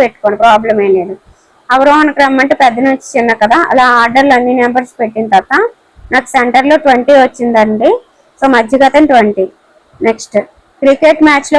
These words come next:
పదకొండు మంది ఆటగాళ్ళు చేసిన పరుగులు క్రింది విధంగా ఉన్నాయి. So బాహుళకం మధ్యగతం ఎక్కువసార్లు రిపీట్ అయింది ఫిఫ్టీన్ అండి. మధ్యగతం అవరోహణ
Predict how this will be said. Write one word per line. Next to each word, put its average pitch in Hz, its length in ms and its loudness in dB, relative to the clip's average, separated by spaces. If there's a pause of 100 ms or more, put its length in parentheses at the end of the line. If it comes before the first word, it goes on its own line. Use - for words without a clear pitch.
పదకొండు 254 400 0
మంది 277 200 2 (100)
ఆటగాళ్ళు 269 440 0 (100)
చేసిన 240 340 -2
పరుగులు 208 360 2 (140)
క్రింది 262 340 0
విధంగా 247 360 2 (100)
ఉన్నాయి. 196 380 -4 (760)
So 302 120 0 (100)
బాహుళకం 277 580 2
మధ్యగతం 220 440 0 (160)
ఎక్కువసార్లు 294 520 2
రిపీట్ 269 300 -2
అయింది 247 220 -2
ఫిఫ్టీన్ 226 400 -2
అండి. 220 220 -2 (480)
మధ్యగతం 240 580 0 (140)
అవరోహణ 262 340 2